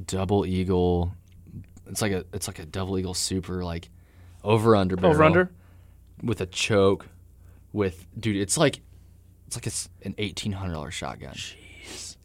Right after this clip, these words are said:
Speaker 1: It's beautiful. They have two of 'em 'cause his dad shoots one too. But
Speaker 2: Yeah.
Speaker 1: they, like, go duck hunting. Like, they belong to, like, a duck
Speaker 2: A duck
Speaker 1: club.
Speaker 2: club?
Speaker 1: Yeah.
Speaker 2: Yeah.
Speaker 1: So they hunt all the time, and they have crazy shotguns, and they are sick. Like, they look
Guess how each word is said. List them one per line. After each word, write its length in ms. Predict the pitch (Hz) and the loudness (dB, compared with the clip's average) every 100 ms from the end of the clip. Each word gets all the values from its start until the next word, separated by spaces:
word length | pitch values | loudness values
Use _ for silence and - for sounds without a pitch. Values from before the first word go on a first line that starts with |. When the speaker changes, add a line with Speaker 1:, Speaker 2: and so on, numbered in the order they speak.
| - | -16
Speaker 1:
It's 300 | - 92 87 | -6 -6 -4
beautiful. 580 | - 92 95 90 87 82 | -8 -8 -4 -2 -4 -4
They 80 | 95 | -2
have 120 | 92 | -2
two 220 | - 104 90 | 0 2 2
of 100 | 85 | 0
'em 100 | 87 | -6
'cause 100 | 90 | -6
his 160 | 85 | -6
dad 240 | 87 87 87 | -4 -4 -6
shoots 300 | - 87 - | -8 -10 -10
one 160 | - | -10
too. 280 | - - - - | -8 -8 -8 -4
But 100 | 156 | 2
Speaker 2:
Yeah. 80 | 110 | 6
Speaker 1:
they, 40 | |
like, 180 | 120 101 | 6 6
go 140 | 104 | 2
duck 240 | 98 95 95 | 2 0 -2
hunting. 300 | 95 90 87 | -4 -4 -4
Like, 180 | 92 87 - - - | -4 -4 -10 -16 2
they 140 | 107 | 4
belong 280 | 104 101 98 | 4 2 2
to, 60 | 95 | 0
like, 100 | 87 | -2
a 40 | |
duck 260 | 87 87 80 - | -4 -6 -8 -2
Speaker 2:
A 100 | 165 | 0
duck 240 | 151 - 165 | 2 2 4
Speaker 1:
club. 280 | 147 151 | 6 4
Speaker 2:
club? 20 | 151 | 2
Speaker 1:
Yeah. 160 | - 170 | -4 -4
Speaker 2:
Yeah. 240 | 87 87 - - - - - | -2 -6 -10 -14 -20 -20 -16
Speaker 1:
So 140 | - 101 | -4 0
they 120 | 98 | 2
hunt 200 | 95 76 | 0 -2
all 120 | 87 | -4
the 60 | 82 | -6
time, 340 | 87 80 85 - - - - - | -6 -6 -8 -14 -20 -20 -20 -14
and 140 | - 87 | -8 -6
they 80 | |
have 400 | 90 80 78 - - - - - | -4 -6 -8 -14 -20 -20 -20 -20
crazy 500 | - - 82 64 - | -14 -8 -8 -8 -14
shotguns, 640 | - - - - - - - - | -14 -14 -14 -18 -20 -20 -20 -10
and 100 | 95 | -8
they 80 | 87 | -6
are 80 | |
sick. 600 | - - - 85 - 85 - - | -6 -4 -4 -6 -10 -18 -18 -8
Like, 140 | 101 | -2
they 100 | 104 | 0
look 440 | 92 95 95 90 | 0 -2 -2 -4